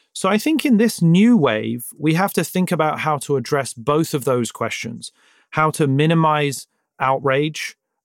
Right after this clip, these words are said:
and minimize sort of alarmism and polarization and hatred for one another and anger, because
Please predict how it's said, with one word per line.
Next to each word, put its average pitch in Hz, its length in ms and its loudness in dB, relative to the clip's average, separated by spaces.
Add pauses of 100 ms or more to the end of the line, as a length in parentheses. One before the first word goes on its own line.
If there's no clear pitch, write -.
and 123 280 2
minimize 135 840 0
sort 131 240 -4
of 113 220 -4
alarmism 131 840 2
and 117 220 -2
polarization 123 920 -2
and 110 100 -2
hatred 135 540 -2
for 127 120 -2
one 120 200 0
another 117 400 0
and 110 160 -2
anger, 127 500 -2
because 127 340 -4